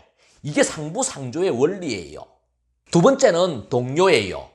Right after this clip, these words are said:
여러분들은 평소에 어떤 동료들과 교류하고 어울리나요?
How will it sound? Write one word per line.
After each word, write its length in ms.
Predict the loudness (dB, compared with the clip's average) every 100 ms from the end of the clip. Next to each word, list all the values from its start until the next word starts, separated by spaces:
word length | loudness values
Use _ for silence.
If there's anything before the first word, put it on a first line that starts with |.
| _ _ _ _ _ -2
여러분들은 580 | 2 2 2 0 0
평소에 460 | 0 -4 -2 2 4
어떤 580 | 4 2 -4 -6 -6 -4
동료들과 1160 | -4 -4 -2 0 0 0 2 4 6 4 2 -2
교류하고 480 | 0 2 2 2 0
어울리나요? 880 | 0 -2 -2 0 0 0 -2 -8